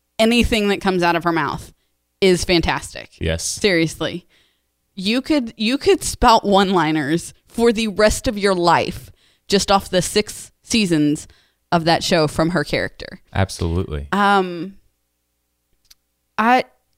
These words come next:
Speaker 1: so I think I watched it because I watched it because of the time period and, and England, and I hadn't yet been to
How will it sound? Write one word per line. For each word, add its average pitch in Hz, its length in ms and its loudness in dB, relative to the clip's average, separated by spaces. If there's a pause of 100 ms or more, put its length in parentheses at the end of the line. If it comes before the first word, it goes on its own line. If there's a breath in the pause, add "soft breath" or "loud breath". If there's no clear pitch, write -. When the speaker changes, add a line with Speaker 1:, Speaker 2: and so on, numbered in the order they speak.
(1160)
Speaker 1:
so 262 220 0
I 262 100 2
think 339 280 0
I 269 100 6
watched 247 420 4
it 302 140 0
because 214 880 2 (1300)
I 220 80 6
watched 254 420 2
it - 140 0
because 202 320 0
of 180 140 -4
the 180 80 0
time 226 340 0
period 143 560 2
and, 180 580 0 (100)
and 175 320 0 (120)
England, 190 560 2
and 180 160 2
I 175 100 0
hadn't 214 360 0
yet 175 280 0
been 214 280 0
to 147 480 0